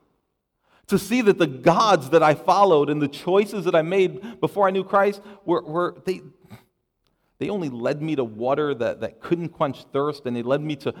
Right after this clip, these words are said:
to bread that, that never really satisfied. I need to be reminded again and again to stop going back. The book of Hebrews tells us we need people in our lives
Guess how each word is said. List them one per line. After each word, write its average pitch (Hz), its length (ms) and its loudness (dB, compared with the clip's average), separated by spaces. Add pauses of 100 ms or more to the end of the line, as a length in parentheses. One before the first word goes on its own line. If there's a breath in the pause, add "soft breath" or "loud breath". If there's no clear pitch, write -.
(100)
to 139 100 -4
bread 131 500 2
that, - 360 -2
that - 320 0
never 160 380 4
really 147 320 0
satisfied. 151 960 -8 (1400 loud breath)
I 160 100 2
need 226 220 0
to 208 80 0
be 170 140 -4
reminded 151 640 0
again 147 280 2
and 185 100 -2
again 147 320 0
to 147 100 -12
stop - 500 -6
going 123 320 -8
back. 113 500 -10 (2000)
The 127 60 -8
book 156 120 -6
of 175 120 -4
Hebrews 156 340 -6
tells 156 260 -6
us 131 120 -10
we 135 80 -6
need 139 200 -8
people 143 320 -12
in 113 80 -8
our 107 100 -10
lives 101 540 -12